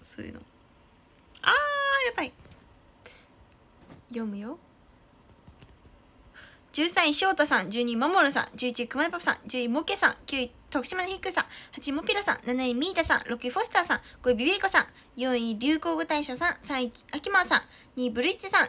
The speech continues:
一位きよしさん。ありがとうございました。ありがとう。ありがとうございました。あ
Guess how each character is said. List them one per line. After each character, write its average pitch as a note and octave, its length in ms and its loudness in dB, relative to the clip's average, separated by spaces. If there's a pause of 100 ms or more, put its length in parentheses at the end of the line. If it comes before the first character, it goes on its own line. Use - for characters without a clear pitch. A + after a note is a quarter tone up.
一 B3 260 -6
位 A#3+ 40 -10
き - 100 -4
よ A4+ 140 6
し B4 40 4
さ G#4+ 140 4 (180)
ん。 - 20 -4 (260)
あ - 20 -2
り F4+ 80 -6
が G4 120 -2
と F4 160 -4
う - 20 -4
ご E4+ 60 -6
ざ F4 160 -6
い F#4+ 60 -6
ま G#4+ 120 -8
し - 140 -10
た。 G#4 60 -8 (2250)
あ - 80 -12
り E4 140 -12
が F4 160 -10
と E4 140 -8
う。 D#4 580 -8 (3250)
あ - 40 -6
り B3+ 140 -2
が B3+ 100 -6
と A#3+ 140 -12
う A3+ 60 -10
ご A3+ 40 -8
ざ A#3 80 -8
い B3+ 100 -4
ま C4+ 140 -8
し - 140 -12
た。 B3+ 80 -6
あ A3+ 300 -8